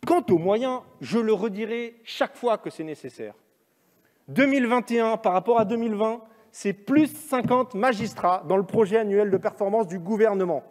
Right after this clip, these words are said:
Plus cinquante. Nicole Belloubet, en deux mille vingt, avait fait mieux, plus cent. Alors vous me direz, on est à l'effectif cible avec plus cinquante.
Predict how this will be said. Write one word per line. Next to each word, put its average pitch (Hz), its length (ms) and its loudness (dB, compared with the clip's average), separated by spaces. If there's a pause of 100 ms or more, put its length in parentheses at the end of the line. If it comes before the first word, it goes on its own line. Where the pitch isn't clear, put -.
(360)
Plus 240 220 2
cinquante. 185 600 -2 (100)
Nicole 202 280 2
Belloubet, 247 380 0
en 233 140 -2
deux 214 100 -4
mille 226 180 -6
vingt, 247 240 -8 (240)
avait 196 240 -4
fait 294 160 -2
mieux, 262 240 0
plus 320 300 0
cent. - 420 -6 (840)
Alors 156 200 0
vous 165 100 -6
me 170 80 -4
direz, 196 300 2
on 175 180 0
est 185 60 -2
à 180 40 0
l'effectif 175 440 -6
cible 311 240 -2
avec 160 120 -6
plus 165 120 -14
cinquante. 160 480 -10